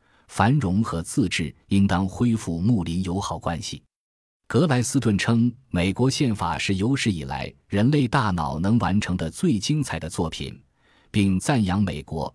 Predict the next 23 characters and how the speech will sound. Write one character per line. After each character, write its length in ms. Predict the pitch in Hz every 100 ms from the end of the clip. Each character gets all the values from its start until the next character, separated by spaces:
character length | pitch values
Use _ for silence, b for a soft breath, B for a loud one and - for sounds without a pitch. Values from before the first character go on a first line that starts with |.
| _
为 160 | 104 90
在 160 | 85
全 320 | - - 101 123
世 140 | 104
界 240 | - 85
建 200 | 67 117 95
立 140 | 85
民 240 | 85 107
治 180 | 139 110
政 240 | 104 123 95
府 180 | -
的 100 | 80
普 260 | 80 - 82
遍 200 | 151 120
事 200 | - 123
业 240 | 85 - b b
做 240 | - 101
出 160 | 85 98
了 140 | 85 71
卓 300 | - 87 113
越 140 | 95
贡 180 | 92 82
献。 300 | - 76 -